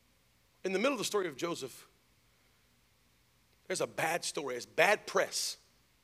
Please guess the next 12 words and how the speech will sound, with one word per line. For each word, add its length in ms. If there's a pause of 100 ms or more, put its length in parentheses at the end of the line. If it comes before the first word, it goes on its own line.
(680)
about 240
Judah. 240 (4000)
I 40
think 180
the 80
Lord 200
has 80
shown 200
us 100
that 120
nobody's 380
perfect. 480